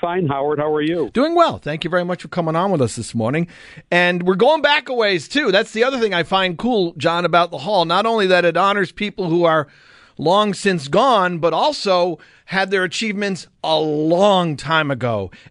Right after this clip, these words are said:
Speaker 2: And I think that's really cool. So let's start with Cora Livingston. Tell everybody, who is Cora Livingston?
Speaker 1: Well, like you said, Howard, we like to go back and make sure that we celebrate athletes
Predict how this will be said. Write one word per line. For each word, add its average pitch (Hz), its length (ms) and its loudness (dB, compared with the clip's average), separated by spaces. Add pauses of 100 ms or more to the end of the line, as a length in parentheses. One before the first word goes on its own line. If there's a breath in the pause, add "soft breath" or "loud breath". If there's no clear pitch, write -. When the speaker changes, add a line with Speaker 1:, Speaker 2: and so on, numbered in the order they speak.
Speaker 2:
And 156 240 2
I 160 80 2
think 180 180 0
that's 180 220 0
really 170 240 2
cool. 147 280 0
So 160 120 -4
let's 226 220 2
start 233 300 0
with 214 220 -2
Cora 220 280 0
Livingston. 190 560 -2
Tell 190 180 0
everybody, 185 360 2
who 262 360 2
is 180 360 2
Cora 180 320 2
Livingston? 107 580 -6 (1160)
Speaker 1:
Well, 143 280 -2
like 147 220 -2
you 139 120 -10
said, 139 160 0
Howard, 117 400 -2 (140)
we 131 180 -6
like 135 280 0
to 135 80 -8
go 117 220 0
back 110 360 -2 (340)
and 110 380 -4
make 113 240 -2
sure 123 160 0
that 110 160 -2
we 107 240 -4
celebrate 101 580 0 (300)
athletes 104 600 -2